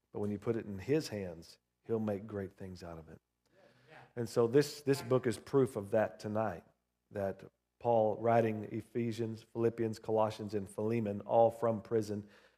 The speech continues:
Speaker 1: and all around the same time, because, and we'll talk about that connection here in just a moment, around A D sixty, sixty-one, sixty-two, somewhere around there is when these books were penned,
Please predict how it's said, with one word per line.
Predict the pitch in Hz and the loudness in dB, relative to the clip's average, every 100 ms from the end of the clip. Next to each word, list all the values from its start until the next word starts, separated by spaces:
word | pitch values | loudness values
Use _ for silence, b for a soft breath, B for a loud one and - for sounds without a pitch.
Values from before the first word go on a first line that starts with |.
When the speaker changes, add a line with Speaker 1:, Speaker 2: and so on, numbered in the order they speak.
| b | b
Speaker 1:
and | 147 147 151 - | 6 6 4 4
all | 151 170 170 | 8 8 8
around | 151 151 160 | 8 8 6
the | 156 | 2
same | 139 143 139 143 | 0 2 2 0
time, | 135 135 101 78 - 98 | 0 2 2 -2 -14 -8
because, | 107 117 110 107 | 0 4 4 6
and | 110 110 | 4 6
we'll | 131 | 4
talk | 135 143 139 | 6 6 6
about | 120 117 - | 4 4 2
that | 104 | -2
connection | - 113 131 - 110 | -2 0 0 0 -6
here | 101 110 | -4 -4
in | 104 | -4
just | 98 107 | -8 -4
a | |
moment, | 113 101 101 | -4 -2 0
around | 131 127 | 0 2
A | 123 127 | 0 0
D | 127 | -2
sixty, | 117 135 - - 123 123 | -4 -8 -10 -8 -6 -6
sixty-one, | - - 117 117 120 | -8 -10 -4 -2 -2
sixty-two, | - 113 107 - 117 | -4 -10 -12 -8 -8
somewhere | - 127 104 | -4 -2 0
around | 95 104 | 0 -2
there | 104 107 b b b - | -2 -2 b b b -6
is | 113 | 0
when | 117 110 | 2 2
these | 110 107 | 2 0
books | 110 113 - | 0 0 -2
were | 101 | -10
penned, | - 135 101 87 | -2 0 0 -2